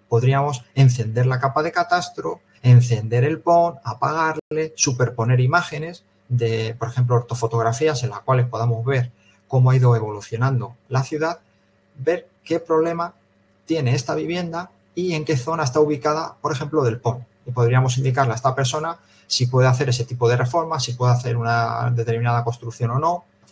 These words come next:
simplemente utilizando una aplicación, no como hasta ahora, que esto puede hacer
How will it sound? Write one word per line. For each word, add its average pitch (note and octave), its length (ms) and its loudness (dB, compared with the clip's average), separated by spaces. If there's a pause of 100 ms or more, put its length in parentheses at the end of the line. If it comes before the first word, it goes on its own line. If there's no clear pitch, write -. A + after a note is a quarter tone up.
(300)
simplemente E3 880 -6
utilizando D#3 680 -4 (180)
una D#3+ 240 0
aplicación, A#2 640 -4
no B2 160 2
como B2+ 160 2
hasta B2+ 220 -2
ahora, C#3 260 0 (360)
que - 120 -4
esto A#2+ 320 -2
puede B2 220 2
hacer B2+ 380 2